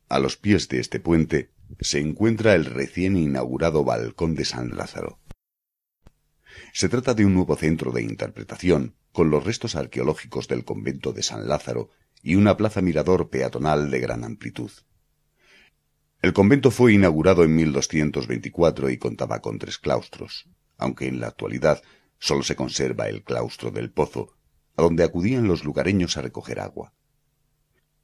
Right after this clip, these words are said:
Durante los sitios de Zaragoza de mil ochocientos ocho y mil ochocientos nueve, fue fortificado con baterías para defender la ciudad y facilitar la provisión de víveres.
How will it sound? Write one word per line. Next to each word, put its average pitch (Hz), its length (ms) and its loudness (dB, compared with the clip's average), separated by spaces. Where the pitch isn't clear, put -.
Durante 87 360 4
los 82 160 4
sitios 117 320 -2
de 92 80 -4
Zaragoza 71 480 -2
de 62 100 -2
mil 64 160 -6
ochocientos 64 580 -6
ocho 62 380 -4
y 50 120 -10
mil 57 200 -8
ochocientos 57 640 -10
nueve, 65 400 -2
fue 87 320 4
fortificado 85 720 0
con 78 180 2
baterías 80 520 0
para 69 240 -2
defender 64 440 -8
la 95 80 -2
ciudad 67 420 -4
y 90 100 -2
facilitar 78 540 -4
la 107 100 0
provisión 71 560 -2
de 67 100 -4
víveres. 50 580 -8